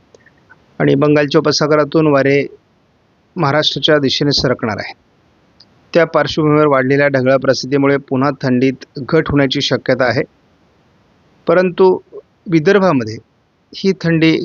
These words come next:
कायम राहण्याची शक्यता आहे. साधारणपणे आपण बघतोत की ही ढगाळ परिस्थिती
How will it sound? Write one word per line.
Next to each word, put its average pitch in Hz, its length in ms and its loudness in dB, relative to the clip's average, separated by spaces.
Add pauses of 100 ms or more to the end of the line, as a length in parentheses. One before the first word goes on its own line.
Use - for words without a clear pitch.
(120)
कायम 156 260 2
राहण्याची 135 300 -2
शक्यता 120 500 -6
आहे. - 280 -16 (1400)
साधारणपणे 151 960 0
आपण 147 380 0
बघतोत 147 360 0 (100)
की 147 240 -2 (120)
ही 160 140 2
ढगाळ 151 300 2
परिस्थिती 143 600 -4